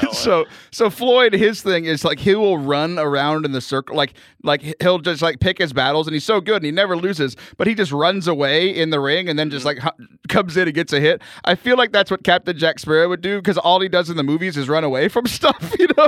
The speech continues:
Speaker 2: That's
Speaker 1: So,
Speaker 2: true.
Speaker 1: so I feel like,
Speaker 2: Right.
Speaker 1: I feel like he would do that and win. I'm gonna, I'm gonna, I'm gonna be a contrarian there. Um,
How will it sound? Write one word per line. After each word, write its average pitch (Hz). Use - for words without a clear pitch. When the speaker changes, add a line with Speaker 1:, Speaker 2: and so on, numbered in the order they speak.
Speaker 2:
That's -
Speaker 1:
So, 202
Speaker 2:
true. 156
Speaker 1:
so 269
I 226
feel 262
like, 240
Speaker 2:
Right. -
Speaker 1:
I 196
feel 233
like 240
he 226
would 196
do 180
that 135
and 135
win. 120
I'm 120
gonna, 160
I'm 156
gonna, 147
I'm 143
gonna 143
be 135
a 131
contrarian 127
there. 117
Um, 165